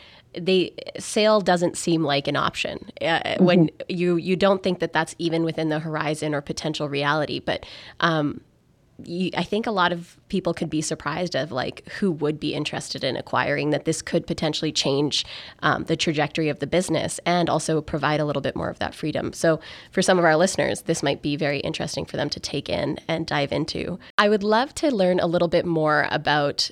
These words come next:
Speaker 1: that period of time where you started investing and where this opportunity to get in with the women or the, the V C fund that focused on female-led tech startups came up and, and you realized, "Hey, wait, I can be an investor."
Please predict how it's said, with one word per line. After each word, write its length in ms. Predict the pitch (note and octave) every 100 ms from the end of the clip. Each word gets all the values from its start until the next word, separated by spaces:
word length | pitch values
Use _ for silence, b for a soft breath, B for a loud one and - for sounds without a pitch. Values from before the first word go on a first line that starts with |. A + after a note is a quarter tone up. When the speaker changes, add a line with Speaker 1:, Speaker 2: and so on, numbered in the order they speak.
| -
Speaker 1:
that 180 | A3+ -
period 280 | - G3+ F#3+
of 80 |
time 360 | F#3 - E3+ E3+
where 420 | D#3+ D#3 D3+ D#3 -
you 280 | E3+ E3 D#3+
started 380 | - D#3+ D#3 E3
investing 640 | D3+ C#3+ D3 - - G#2 -
and 240 | D#3+ D#3+
where 160 | E3 D#3+
this 160 | E3+
opportunity 720 | E3 D#3 E3 - F#3+ F3 D#3
to 120 | D3+ D#3
get 160 | D#3+
in 320 | D#3+ D3+ D3+ -
with 240 | - -
the 280 | E3 C3 A#2 b b b
women 340 | F3+ E3+ D#3+ D#3
or 240 | D#3 D3+
the, 380 | D3 C#3+ C3 - -
the 300 | D#3 D3 -
V 80 | F3+
C 180 | - E3+
fund 240 | D#3 D3+
that 120 | D#3
focused 380 | - C#3+ D#3+ -
on 320 | D3 E3 D#3+ - _
female-led 480 | F#3 E3 D#3 D3+
tech 220 | - D#3+ -
startups 380 | B2 D3+ -
came 240 | - E3 D#3
up 180 | C#3 -
and, 120 | C#3+
and 140 | E3 D#3
you 100 | D#3
realized, 400 | G3 F#3 D3+ -
"Hey, 100 | E3
wait, 220 | E3 -
I 80 | E3+
can 180 | E3 G3
be 240 | D#3 F#3
an 100 | F#3
investor." 540 | D3+ C3 G2+ - -